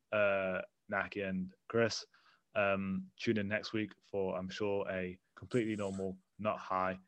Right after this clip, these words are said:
at all episode, uh, where we'll talk about more jiu-jitsu. If you have as-, any questions, please visit the Discord channel, message us individually.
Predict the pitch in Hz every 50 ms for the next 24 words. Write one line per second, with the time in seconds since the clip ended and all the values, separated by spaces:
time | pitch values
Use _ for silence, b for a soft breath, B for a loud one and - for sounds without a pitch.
0 | _ _ _ - 120 117 110 - - 107 98 92 92 90 90 90 87 - - -
1 | - 90 87 87 87 - _ _ _ _ _ _ - 98 95 92 82 90 92 90
2 | 90 85 - - 90 - - 92 92 92 95 95 92 92 92 - 101 95 - -
3 | 92 87 - - 101 98 98 101 107 117 110 - - - - - 120 127 127 127
4 | - 110 - - - 107 104 95 95 - - 104 101 95 92 87 104 101 92 95
5 | 90 - - - 92 92 92 90 90 - - - - 120 - - - 117 117 110
6 | - - 113 117 117 117 113 113 104 - - 95 104 107 - - 110 95 95 -
7 | - _ _ _ _ _ _ - 110 110 117 - - - - - - _ _ _
8 | _ - 110 110 107 101 113 113 98 117 113 117 117 117 113 110 -